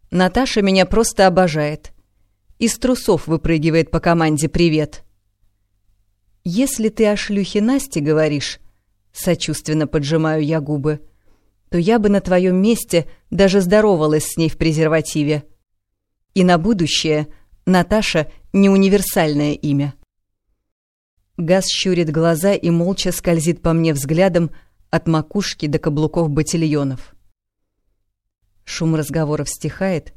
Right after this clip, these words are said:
воздух густеет, оседая на коже жарким покалыванием. Отчего-то хочется содрать с себя платье и начать им обмахиваться. «Мы пойдем к столу», —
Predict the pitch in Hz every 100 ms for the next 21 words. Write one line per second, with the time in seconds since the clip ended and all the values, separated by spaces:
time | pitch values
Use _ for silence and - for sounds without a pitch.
0 | - _ _ _ _ _ 147 165 196 156
1 | 170 147 165 - - 202 190 - - _
2 | - 170 160 175 165 175 160 156 156 180
3 | 160 156 165 160 - 156 160 160 160 139
4 | 135 139 135 135 131 _ _ _ _ _
5 | _ _ _ _ - 175 - 180 196 202
6 | 160 - 190 175 - 160 185 170 180 165
7 | - 165 160 - 180 196 - 185 - -
8 | - - 180 170 - 180 180 175 170 156
9 | 160 139 - 123 123 - 135 - _ _
10 | _ _ _ _ _ _ _ _ _ _
11 | _ _ - 208 208 202 190 190 - 220
12 | 208 156